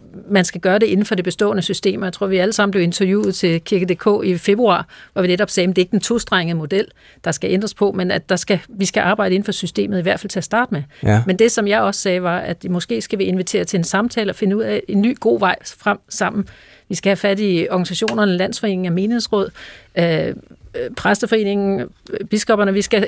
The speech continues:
Speaker 1: simpelthen i fællesskab. Og så hele det her, nu havde vi arbejdsmiljødøgn i Roskilde Stift her, sammen med Lolland Falster Stift faktisk her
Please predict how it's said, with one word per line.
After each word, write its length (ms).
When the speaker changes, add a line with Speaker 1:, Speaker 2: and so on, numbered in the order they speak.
Speaker 1:
simpelthen 280
i 20
fællesskab. 560
Og 80
så 80
hele 240
det 80
her, 160
nu 120
havde 220
vi 240
arbejdsmiljødøgn 920
i 180
Roskilde 380
Stift 320
her, 200
sammen 280
med 80
Lolland 240
Falster 320
Stift 300
faktisk 380
her 100